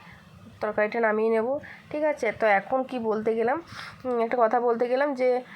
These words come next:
মানে, চোখের এমন অবস্থা হয়েছে আমার যে এত মাথা যন্ত্রণা করে, ঘাড় যন্ত্রণা করে, মানে, কি বলবো, মানে, পাওয়ারটা বেড়ে এগুলো হচ্ছে। দিয়ে আবার ডাক্তার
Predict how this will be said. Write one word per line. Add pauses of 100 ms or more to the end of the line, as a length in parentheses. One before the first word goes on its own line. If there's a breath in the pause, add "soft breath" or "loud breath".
(180 loud breath)
মানে,
চোখের
এমন
অবস্থা
হয়েছে
আমার (300)
যে
এত
মাথা
যন্ত্রণা
করে,
ঘাড়
যন্ত্রণা
করে,
মানে,
কি
বলবো,
মানে,
পাওয়ারটা
বেড়ে
এগুলো
হচ্ছে। (460 loud breath)
দিয়ে
আবার
ডাক্তার